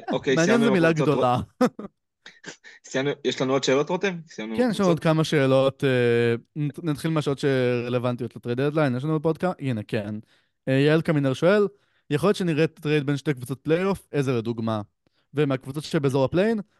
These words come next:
Speaker 1: מי צריכה ללכת עד הסוף לטנקינג, ולמי עוד כדאי להשתפר העונה?" זה, זה
Speaker 2: טרייד בין
Speaker 1: קצת
Speaker 2: שתי
Speaker 1: השאלה, כן, קודם כל שתי קבוצות פלייאוף שיכולות לעשות טרייד ביניהן.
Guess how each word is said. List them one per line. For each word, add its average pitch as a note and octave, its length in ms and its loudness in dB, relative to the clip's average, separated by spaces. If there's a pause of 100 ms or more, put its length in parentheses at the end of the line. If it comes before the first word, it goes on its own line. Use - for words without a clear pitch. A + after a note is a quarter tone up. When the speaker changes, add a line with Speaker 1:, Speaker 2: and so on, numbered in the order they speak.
(100)
Speaker 1:
מי E3+ 120 0
צריכה E3 280 0
ללכת D#3 220 0
עד D3+ 100 0
הסוף D3+ 300 -4
לטנקינג, F#3 560 -2
ולמי B2+ 380 -2
עוד D3 120 0
כדאי B2 260 -2
להשתפר B2 380 -8
העונה?" A2+ 320 -10 (1300)
זה, C#3+ 220 0
זה B2+ 60 -2
Speaker 2:
טרייד B2+ 160 -2
בין - 80 0
Speaker 1:
קצת C#3+ 160 -2
Speaker 2:
שתי - 80 -2
Speaker 1:
השאלה, C#3+ 300 -4 (680)
כן, C3+ 120 -4
קודם F#3 160 0
כל G3 140 2
שתי E3+ 180 -4
קבוצות D3+ 200 -4 (160)
פלייאוף C#3+ 320 0
שיכולות C3+ 280 -4
לעשות B2+ 140 -8
טרייד B2 260 -4
ביניהן. A2 400 -6